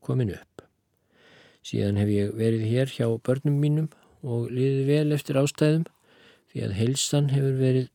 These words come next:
furðu góð, þó aldrei hafi ég hlíft mér um dagana. Við hjónin eignuðumst alls tíu mannvænleg börn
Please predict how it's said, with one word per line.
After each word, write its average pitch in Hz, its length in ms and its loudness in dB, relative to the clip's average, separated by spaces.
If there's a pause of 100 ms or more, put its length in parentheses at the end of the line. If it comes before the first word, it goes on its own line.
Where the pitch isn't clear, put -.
furðu 139 360 2
góð, 151 400 6 (320)
þó - 60 -4 (100)
aldrei 113 320 2
hafi 123 260 4
ég 123 120 0
hlíft - 340 0
mér 92 220 2
um 92 100 -4
dagana. 95 440 -6 (2000)
Við 120 220 4
hjónin 160 420 6
eignuðumst 151 880 2
alls 143 420 2 (220)
tíu 143 380 4 (100)
mannvænleg 127 640 2
börn 104 240 4